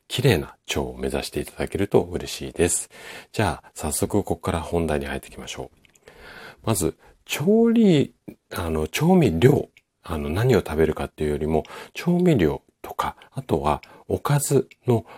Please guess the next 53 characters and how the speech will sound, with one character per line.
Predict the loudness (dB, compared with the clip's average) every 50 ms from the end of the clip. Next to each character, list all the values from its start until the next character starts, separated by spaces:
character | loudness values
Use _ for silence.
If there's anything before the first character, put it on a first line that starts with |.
| -20 _ -10
カ | -6 -4 -2 2
ロ | 4 4
リ | 4 4 4 0
ー | 0
を | -2
考 | -6 -10 -12 -10 -8 -8 -8 -6 -6 -4
え | -4 -4
な | -4 -4 -6
け | -6 -6 -8
れ | -8 -8 -6
ば、 | -2 0 0 0 0 -2 -6 -14 _ _ _ -20 -20 -20 -20 -20 -16 _ -2
え | 0 0
ー | 0
と | -2 -2 -4
ね、 | -4 -4 -6 -8 -10 _ -20 -20 -20 -16 _ -2
ま | 0 0
ず | 0 0 -4 -6 _ _ -10
朝 | -2 0 0
食、 | 0 0 -2 2 2 2 2 0 _ _ _ _ -20 -16 -8
ま | -2 -2 -2 -2 -2 -6
あ、 | -10 -10
朝 | -6 -4 -4
食 | 0 2 2 4
だ | 4 2
け | 0 2
に | 0 0 0
限 | -2 -4 -2 0 0
ら | 0 0
ず | 0 -6
な | -8 -8
ん | -10 -12
で | -12
す | -8 -4 -2
が、 | -2 -2 -4 -8 -18 -18 -18 -18 -20 -20 -20 _
食 | -12 -8 -8 -8 -8 -8 -6
パ | -4 -2 -2
ン | -4 -6 _ _ _ _ -20 _ _ -6
が | -2 0 2 0 0 -2 -8 -20 _ _ -20 _ _ _ -2
最 | 0 0 0 -2 _ _ _ _ 4 4 4
も | 4 4 0 -4 _ _ -14
低 | -8 -4 -2 -2 -2
カ | -4 -4 -4 -4
ロ | -2 -2 -2 -2
リ | -2 -2 -2 -2
ー | -4 -4
な | -4 -4 -4 -6 -12 -20 -20 _ -14
食 | -10 -10 -8 -2 -2 -2 0
材 | 2 0 0 0 -4 -4 -6
な | -4 -2 -2
ん | -2 -4
で | -6 -10
す | -14 -14
よ。 | -16